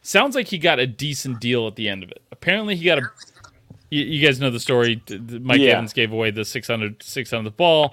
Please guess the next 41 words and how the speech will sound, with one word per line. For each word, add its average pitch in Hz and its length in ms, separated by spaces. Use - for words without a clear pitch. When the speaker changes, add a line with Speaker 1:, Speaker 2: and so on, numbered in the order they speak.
Speaker 1:
It 131 60
was, 113 100
like, 107 140
some 120 160
twenty-nine-year-old 113 720
guy 113 100
in 107 80
the 104 60
stands. 143 340
He's 113 160
like, 107 160
"I 110 80
know 196 120
what 285 100
the 120 80
fuck - 300
this 117 180
thing's 101 240
worth. 113 480
Like, 101 300
pay 180 240
me." 120 340
Um, 110 760
and, 117 560
uh, 113 440
not 160 220
pay 117 180
me, 104 140
but 123 160
he 123 80
was 120 160
like, 139 220
you 226 80
know, 143 160
"Give 185 160
me 180 80
something 139 320
for 101 240
it." - 120
Speaker 2:
Yeah. 113 560
Speaker 1:
Um, 107 240